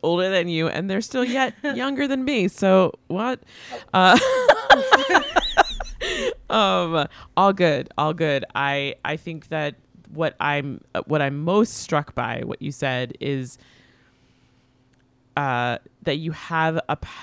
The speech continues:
Speaker 1: you have a platform that, uh, wields some, um, some, uh, uh, volume and the ability to create, uh,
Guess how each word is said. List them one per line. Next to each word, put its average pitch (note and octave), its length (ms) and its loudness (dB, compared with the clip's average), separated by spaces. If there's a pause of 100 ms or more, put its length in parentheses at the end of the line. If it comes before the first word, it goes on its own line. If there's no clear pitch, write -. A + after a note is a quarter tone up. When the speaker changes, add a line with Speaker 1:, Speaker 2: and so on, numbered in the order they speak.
(120)
Speaker 1:
you E3 200 -4
have D#3 200 -6
a D#3 60 2
platform F#3+ 680 -4
that, C3+ 300 -4 (200)
uh, B2 240 -6
wields D#3 880 -6
some, C3 640 -6 (200)
um, A#2 480 -12 (500)
some, D3+ 340 -10 (120)
uh, A#2+ 440 -10 (220)
uh, B2 200 -8
volume D#3+ 640 -4 (760)
and C3+ 400 -4 (120)
the D#3 180 -6
ability C#3+ 460 -4
to - 260 -12
create, C3+ 540 -6 (240)
uh, A#2+ 400 -6